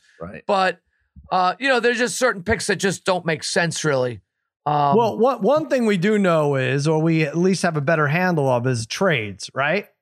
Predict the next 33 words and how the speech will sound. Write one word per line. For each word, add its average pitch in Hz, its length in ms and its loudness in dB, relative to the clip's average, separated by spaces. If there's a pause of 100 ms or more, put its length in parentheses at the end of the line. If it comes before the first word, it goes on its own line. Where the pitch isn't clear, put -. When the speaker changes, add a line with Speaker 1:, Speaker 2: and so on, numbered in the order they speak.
(120)
Speaker 3:
And 160 680 0
the 170 80 0
Tennessee-Philadelphia 220 1300 0
trade 147 560 0 (840)
didn't 254 280 0
make 247 200 0
a 214 60 0
lot 214 240 2
of 190 80 0
sense. 214 640 -2 (160)
I, 175 120 -2 (120)
I 185 100 -2
guess 233 360 0
now 226 200 2
for 196 140 -2
Philadelphia, 196 680 0
I 139 80 2
wanna, 190 320 0
because 160 320 -2
of 156 60 0
the 156 100 -2
Clay 175 220 0
Travis 180 420 -2
factor, 131 340 -2
I'd 131 120 0
love 156 220 0
to 147 120 -4
shit 175 220 0
on 135 240 0
Tennessee 165 480 0
for 151 160 -2
this, 120 240 -2
but 131 340 -2